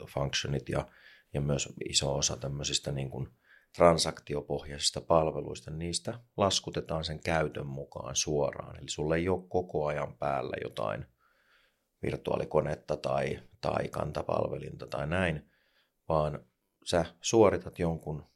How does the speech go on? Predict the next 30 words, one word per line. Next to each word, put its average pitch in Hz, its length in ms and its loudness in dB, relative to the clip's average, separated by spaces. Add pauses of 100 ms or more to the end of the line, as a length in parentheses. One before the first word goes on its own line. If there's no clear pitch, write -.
(140)
komennon 87 520 4
ja 78 200 -4 (300)
siitä 80 440 2
ajonaikaiset 76 880 -2
kustannukset - 680 -2
sä 76 140 -2
maksat, - 480 -4 (500)
jolloin 73 420 2
se - 140 -6
tarkoittaa 73 540 -2
siis 73 220 -4
sitä, 101 240 4
että 85 120 0
sä 78 80 -4
voit 80 180 -4
tehdä 80 180 -4
tosi 107 320 2
hienoja 92 500 4 (960)
ympäristöjä, 82 800 4 (1000)
jolla 87 220 4
on 85 80 2
pieni 101 240 4
käyttäjämäärä, 78 800 2 (600)
niillä 82 240 2
on 85 100 0
myös 85 240 0
silloin 82 240 -2
pienet 82 300 2
käyttökustannukset. - 880 0
Toki 85 360 2